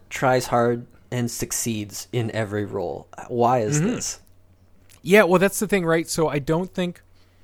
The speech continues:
Speaker 2: especially right now, I think she occupies this weird, undefinable space where I haven't seen, I know she has some more serious movies, but I don't think any of them could be called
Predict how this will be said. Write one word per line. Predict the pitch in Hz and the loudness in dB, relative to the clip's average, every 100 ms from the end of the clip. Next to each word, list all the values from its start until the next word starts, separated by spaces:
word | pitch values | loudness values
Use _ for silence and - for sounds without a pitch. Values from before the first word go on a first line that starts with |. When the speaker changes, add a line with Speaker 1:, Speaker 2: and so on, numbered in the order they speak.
| _ _ - | _ _ -8
Speaker 2:
especially | 156 - 208 196 233 214 | -6 0 0 0 -2 -4
right | 156 135 131 131 123 | -2 0 0 0 -6
now, | 120 120 156 196 185 | -8 -6 -6 -8 -6
I | 135 | -4
think | 135 131 | -4 -4
she | 143 | -2
occupies | 131 - 135 131 123 | -2 -4 -2 -2 -2
this | - 123 - - - - - _ | -2 -4 -6 -12 -20 -20 -20 _
weird, | 139 127 139 170 185 180 165 | -12 -6 0 4 6 6 4
undefinable | 143 147 139 - 135 131 135 127 | 2 0 0 -2 -2 0 0 -2
space | 120 - 123 120 113 - | -4 -2 -2 -2 -4 -6
where | 120 117 117 85 | -4 -4 -4 -6
I | 123 | -4
haven't | 147 170 165 160 | 2 2 0 -6
seen, | - 143 139 135 131 127 - - - | -6 -6 -4 -4 -4 -8 -12 -20 -6
I | 135 | 0
know | 151 175 | 2 2
she | - | 0
has | 175 156 | -2 -2
some | 160 | -4
more | 139 | -4
serious | 139 - 127 135 123 | -4 -4 -2 -2 -2
movies, | 135 131 127 | -4 -2 -4
but | - 120 | -4 -4
I | |
don't | 123 147 | -2 -4
think | 160 127 | -4 -4
any | 127 127 | -2 0
of | |
them | 120 120 | 0 -2
could | 113 120 | -4 -8
be | |
called | 113 - 110 | -8 -6 -8